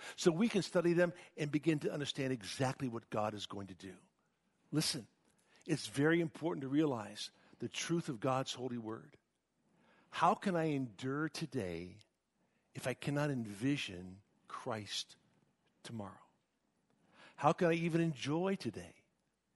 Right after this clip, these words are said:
if I can't envision Christ tomorrow? Paul said in First Corinthians fifteen fifty-eight, "Be steadfast, immovable, always abounding in the work of the Lord, knowing that your labor is not in vain in the Lord."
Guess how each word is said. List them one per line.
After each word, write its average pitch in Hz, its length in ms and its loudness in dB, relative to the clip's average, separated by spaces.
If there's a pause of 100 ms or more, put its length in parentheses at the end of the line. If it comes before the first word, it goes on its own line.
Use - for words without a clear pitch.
(260)
if 143 100 -4
I 135 60 2
can't 143 380 0
envision 120 800 -2 (260)
Christ - 480 -6
tomorrow? 120 280 -10 (1000)
Paul 139 220 4
said 151 160 0
in 123 80 -2
First 147 220 -2
Corinthians 135 260 -2
fifteen 135 480 -2
fifty-eight, 127 460 -2 (360)
"Be 165 240 4
steadfast, 123 720 -2
immovable, 151 720 0 (240)
always 160 400 4
abounding 143 540 0 (240)
in 127 160 0
the 117 80 0
work 127 240 0
of 147 80 -4
the 143 100 -2
Lord, 113 260 -2
knowing 156 240 0
that 185 80 0
your 156 120 -2
labor 160 200 2
is 156 80 0
not 160 140 4
in 151 60 2
vain 156 200 4
in 175 60 4
the 165 80 4
Lord." 185 280 2